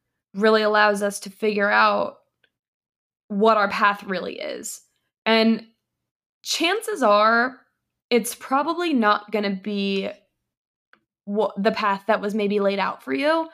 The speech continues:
And it's probably not gonna be the path that you once saw for yourself. And I think that's something I've really been realizing is that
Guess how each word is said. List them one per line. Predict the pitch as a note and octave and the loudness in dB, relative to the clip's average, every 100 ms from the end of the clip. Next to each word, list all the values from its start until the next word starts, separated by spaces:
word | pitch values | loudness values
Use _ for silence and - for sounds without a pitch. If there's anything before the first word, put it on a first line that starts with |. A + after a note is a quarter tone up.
| _ _ _ _ - | _ _ _ _ -2
And | A3+ | 2
it's | A3 - | 2 -4
probably | - A#3 C4+ C#4+ C4+ | 0 2 2 0 0
not | A3+ A3+ A#3 | 0 0 -6
gonna | A3 G#3 | -6 -6
be | G#3+ G#3 G3+ | -6 -4 -6
the | G3 | -6
path | - G3+ G3 F#3+ G3 | -4 0 0 0 -2
that | G3+ F#3+ - _ - | 0 0 -4 _ -4
you | A3 G#3+ | 0 2
once | G#3 G3+ - | 0 -2 -4
saw | G3+ - | -4 -4
for | - | -6
yourself. | - - - D#2 - - | -12 -10 -10 -10 -12 -4
And | A3+ G#3+ | -2 0
I | G#3+ | 0
think | G#3+ D4 D4+ | -2 -6 -4
that's | C#4+ - | -8 -6
something | A#3 B3 A3+ A3+ | -8 -8 -8 -2
I've | A3 A3 G3+ | 0 0 -2
really | G#3 G#3+ | -4 -4
been | G#3 G#3+ | -4 -6
realizing | G#3 G3+ G3+ G3+ G3+ G3+ | -6 -4 -4 -4 -6 -6
is | G3 F#3+ | -6 -2
that | G3+ G3 G3+ - | 2 2 0 -6